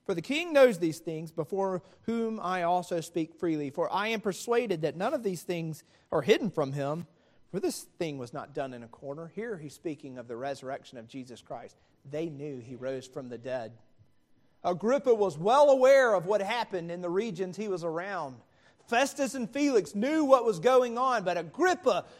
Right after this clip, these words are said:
knew that Jesus had been raised from the dead because the Jews and the rulers tried to have him killed again. They did not want the people to believe, but he knew.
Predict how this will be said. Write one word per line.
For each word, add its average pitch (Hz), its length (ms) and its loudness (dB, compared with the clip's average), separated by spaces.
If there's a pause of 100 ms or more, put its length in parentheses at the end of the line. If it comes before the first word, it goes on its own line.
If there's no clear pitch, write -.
knew 254 460 2
that 160 220 -4
Jesus 202 600 0 (140)
had 196 180 0
been 180 240 0
raised 214 400 -2
from 180 220 -8
the 160 80 -8
dead 156 440 -6 (200)
because 175 260 -2
the 175 80 -6
Jews 196 720 -2 (160)
and 233 160 0
the 214 80 6
rulers 208 640 6
tried 160 280 -6
to 143 40 -12
have 143 400 -8 (340)
him 139 320 -12 (180)
killed 165 360 -8
again. 143 400 -10
They 175 260 -2
did 170 540 -4 (260)
not 147 420 -14 (640)
want 151 440 -8 (400)
the 151 120 -12
people 139 520 -12 (100)
to 160 100 -18
believe, 131 480 -10
but 135 100 -12
he 262 160 -4
knew. 113 400 -12